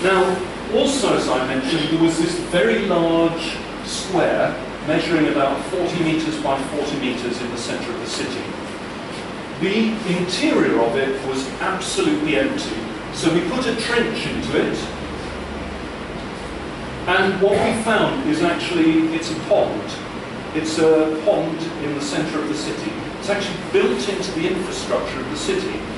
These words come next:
You have streets running around it, and it's a pond. And again, from auger coring, it seems to have been there from the initial occupation of the site.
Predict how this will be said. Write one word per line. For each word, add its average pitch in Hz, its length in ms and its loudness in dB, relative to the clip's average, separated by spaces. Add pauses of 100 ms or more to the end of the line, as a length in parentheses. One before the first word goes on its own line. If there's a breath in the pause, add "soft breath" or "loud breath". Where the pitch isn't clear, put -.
(240)
You - 120 -4
have 151 120 0
streets - 580 -4
running 139 400 0
around 170 260 2
it, 175 200 0
and - 380 -4
it's 320 140 0
a 320 80 -4 (140)
pond. - 240 0 (1040)
And 160 200 2
again, 208 360 4
from 160 240 0 (100)
auger 180 280 4
coring, 220 380 0 (140)
it - 100 -4
seems 220 400 -4
to 180 60 -2
have - 180 -6
been 220 220 -2
there 110 180 -2 (100)
from - 220 -4
the 135 100 0
initial 175 680 4 (340)
occupation 160 640 0
of 143 100 -4
the 143 60 0
site. 127 520 -4